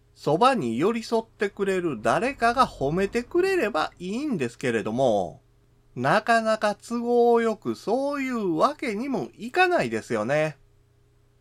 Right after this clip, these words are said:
それなら、褒め日記というアプリで、自分で自分を褒めてあげれば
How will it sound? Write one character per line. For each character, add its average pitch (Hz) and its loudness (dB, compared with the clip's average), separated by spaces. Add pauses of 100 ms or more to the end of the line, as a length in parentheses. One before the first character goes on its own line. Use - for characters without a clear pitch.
(540)
そ 359 2
れ 370 0
な 117 -2
ら、 107 0 (560)
褒 240 6
め 269 0
日 349 0 (240)
記 254 -8 (520)
と 170 4
い 156 2
う 143 -4
ア 185 2
プ 151 0
リ 104 -4
で、 101 0 (600)
自 233 -4
分 294 -8
で 359 2
自 139 -4
分 180 0
を 240 4
褒 147 0
め 190 0
て - -2
あ 285 2
げ 339 -2
れ 208 0
ば 233 2